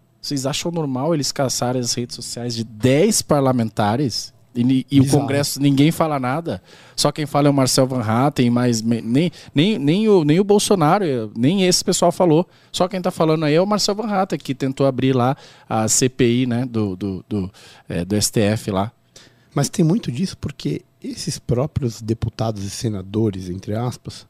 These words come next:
Speaker 2: esse legislativo federal, ele é quem julga o, o S T F, teoricamente, quem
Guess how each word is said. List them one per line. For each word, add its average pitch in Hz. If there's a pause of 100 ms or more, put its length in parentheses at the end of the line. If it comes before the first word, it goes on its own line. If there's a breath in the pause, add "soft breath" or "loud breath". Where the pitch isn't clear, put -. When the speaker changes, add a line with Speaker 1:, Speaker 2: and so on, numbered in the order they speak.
(160)
Speaker 2:
esse -
legislativo 107
federal, 107 (920 loud breath)
ele 185
é 190
quem 175
julga 139
o, 139
o 135
S -
T 127
F, -
teoricamente, 101
quem 139